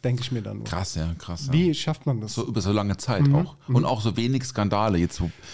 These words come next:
Speaker 2: wenn wir mal, also außer vielleicht mal sein Ki-, seine Hell's Kitchen Rumgeschrei, Memes auf Social Media.
Speaker 1: Ja, genau.
Speaker 2: Die, die gibt's ja nach wie vor.
Speaker 1: Genau.
Speaker 2: Und ich glaub, das ist ja auch, dafür ist er ja auch bekannt geworden. Und ich denke mal auch, dass diese,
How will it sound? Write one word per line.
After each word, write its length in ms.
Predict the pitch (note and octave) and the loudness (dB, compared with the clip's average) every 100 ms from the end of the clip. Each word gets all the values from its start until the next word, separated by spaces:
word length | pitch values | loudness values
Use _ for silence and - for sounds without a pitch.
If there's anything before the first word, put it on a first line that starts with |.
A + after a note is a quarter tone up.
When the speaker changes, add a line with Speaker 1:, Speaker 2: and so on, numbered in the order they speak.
| - - | -12 -2
Speaker 2:
wenn 80 | |
wir 80 | F#2 | 0
mal, 280 | F2 F2 E2 - - | 2 2 0 -4 -4
also 160 | F2 - | -2 0
außer 320 | F#2+ G2+ G2 | 0 0 0
vielleicht 320 | F#2 F2+ - | 0 0 0
mal 100 | E2+ | -2
sein 220 | E2+ E2 | 0 -2
Ki-, 180 | - G2+ - - | 0 -2 -4 -4
seine 240 | F2 E2+ | 0 2
Hell's 300 | D#2 F#2+ - | 2 0 -2
Kitchen 540 | G#2 - G2+ F#2 F2 - _ _ _ - | -4 -4 0 0 0 -4 _ _ _ 4
Rumgeschrei, 840 | G2+ F#2 F#2 - - F2 F2+ F2 | 4 4 -2 -4 -2 2 2 2
Memes 560 | D#2 F#2+ F#2+ F2 - - | 2 2 2 0 -4 -4
auf 200 | D2+ E2 - - | -2 -2 -6 -4
Social 300 | F#2+ E2+ F2+ | -2 0 2
Media. 220 | G2+ F3 | 4 4
Speaker 1:
Ja, 40 | |
genau. 300 | D3 D3 C3+ C3 - | 4 2 2 -2 0
Speaker 2:
Die, 160 | A2 F2+ | 0 2
die 160 | A2+ | 0
gibt's 260 | A2+ A#2 - | 0 -2 -2
ja 100 | F2+ | 0
nach 220 | F2 E2+ | 0 -2
wie 60 | E2+ | -6
vor. 220 | - - | -2 2
Speaker 1:
Genau. 180 | D3+ C#3 | 2 2
Speaker 2:
Und 100 | F2 | 0
ich 80 | F2+ | -2
glaub, 140 | F#2 | -2
das 180 | F#2 F2+ | -2 -6
ist 120 | F2 | -4
ja 140 | F2+ D#2+ | -4 -4
auch, 180 | F#2 - | -6 -4
dafür 320 | E2+ - G2 | -4 0 0
ist 120 | - | 0
er 60 | G2 | -2
ja 100 | - | -2
auch 100 | - | -4
bekannt 340 | - A2 A#2 | -2 0 0
geworden. 300 | F2+ F2+ F#2+ | 0 2 2
Und 100 | F2+ | 0
ich 120 | - - _ - | -4 -14 _ -4
denke 280 | G2+ C3 B2+ | 0 0 2
mal 200 | G#2 F#2 | 0 0
auch, 220 | - A#2 | 0 -2
dass 260 | - F2+ - - - - _ _ _ _ G#2 | -2 -4 -6 -18 -20 -20 _ _ _ _ 0
diese, 400 | F#2 F#2+ E2 | 2 2 0